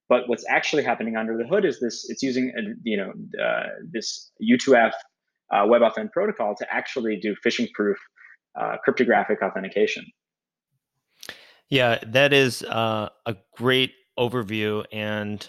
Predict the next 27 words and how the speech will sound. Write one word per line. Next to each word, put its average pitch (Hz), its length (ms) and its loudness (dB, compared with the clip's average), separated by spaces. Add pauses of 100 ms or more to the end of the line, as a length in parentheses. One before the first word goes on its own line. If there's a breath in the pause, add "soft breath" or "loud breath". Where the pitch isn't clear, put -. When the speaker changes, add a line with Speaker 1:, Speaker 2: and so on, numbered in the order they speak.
(160)
Speaker 2:
I 110 80 -6
have 120 220 -2
to 117 100 -6
say 113 260 2
that 104 400 0
Krypton 117 640 2
was 110 460 -2 (340 soft breath)
incredibly 135 560 2
exciting 113 520 0
to - 120 -10
me 110 160 -2
when 104 140 -4
I 98 60 -4
came 107 200 -6
across 117 460 -2
it. 104 240 -4
I 104 80 -6
had 113 180 -2
been 113 300 -2 (340 loud breath)
thinking 165 320 4
about 120 300 2
very 123 240 2
similar 117 420 -2
things 104 680 -6
over 110 220 -2
the 98 80 -4
years, 98 560 -4